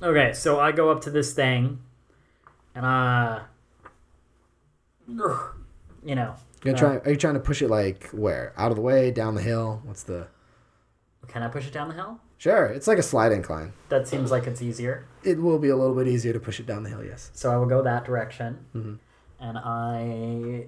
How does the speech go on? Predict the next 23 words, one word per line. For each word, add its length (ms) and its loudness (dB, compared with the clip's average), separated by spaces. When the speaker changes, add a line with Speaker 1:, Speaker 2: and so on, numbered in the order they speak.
Speaker 1:
take 300 -8
my 160 -2
four 320 0
strength, 580 -8
and 160 -6
I 440 0
roll 580 -2
Speaker 2:
Plus 380 -10
four. 180 -2
Speaker 1:
eleven, 600 2
plus 360 4
four. 640 4
Speaker 2:
It's 180 -6
fifteen, 720 2
plus 1000 2
Speaker 1:
Plus 200 -2
four. 260 0
Speaker 2:
So 380 2
fifteen, 240 -2
sixteen, 420 -2
nineteen. 680 2
Speaker 1:
Nineteen. 800 4
Speaker 2:
Nineteen. 40 -6